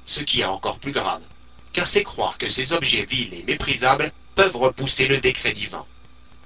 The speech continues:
Pourquoi cela est-il considéré comme une forme de polythéisme mineur ?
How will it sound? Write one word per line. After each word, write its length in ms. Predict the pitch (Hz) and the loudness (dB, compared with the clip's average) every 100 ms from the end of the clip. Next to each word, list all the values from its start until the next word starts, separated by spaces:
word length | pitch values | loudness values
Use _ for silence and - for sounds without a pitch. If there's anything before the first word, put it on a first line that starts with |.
| - - - - - - - | -20 -20 -20 -20 -20 -8 0
Pourquoi 380 | 196 - 117 | 0 2 0
cela 320 | 107 147 180 185 | 2 4 6 6
est-il 260 | 139 123 | 4 0
considéré 640 | 123 131 - 123 120 143 175 | -2 -6 -2 2 4 6 6
comme 180 | 165 | 4
une 160 | 131 120 | 2 -2
forme 400 | - 123 104 101 | 0 0 -2 -8
de 100 | 95 | -8
polythéisme 680 | - 175 - 131 110 - 101 | 0 0 0 -2 -4 -6 -8
mineur ? 500 | 98 98 139 175 | -6 0 2 2